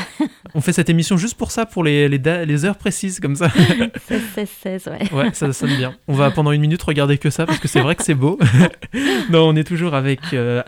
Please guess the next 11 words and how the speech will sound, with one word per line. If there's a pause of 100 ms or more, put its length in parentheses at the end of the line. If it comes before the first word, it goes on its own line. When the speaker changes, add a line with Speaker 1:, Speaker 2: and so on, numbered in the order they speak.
Speaker 2:
Aline
Jauve,
euh,
voilà,
qui
est
avec
nous
pour
parler
d'Astrée.